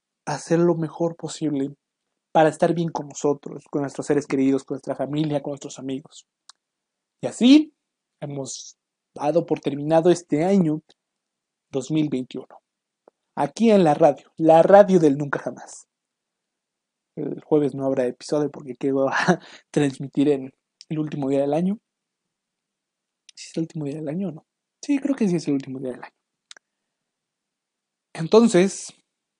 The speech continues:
ya no nos veremos, has-, ya no nos oiremos hasta el próximo año.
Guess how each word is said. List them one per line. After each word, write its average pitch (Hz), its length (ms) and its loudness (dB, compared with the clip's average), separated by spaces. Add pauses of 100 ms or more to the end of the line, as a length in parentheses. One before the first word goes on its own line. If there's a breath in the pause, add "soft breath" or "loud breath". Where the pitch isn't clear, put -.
(380)
ya 165 120 4
no 156 60 2
nos 139 160 -2
veremos, 131 300 -2
has-, - 200 -20 (100)
ya 185 100 0
no 185 120 -2
nos 170 260 -10
oiremos 156 540 -2
hasta - 200 -10
el - 40 -14
próximo - 400 -18
año. - 140 -20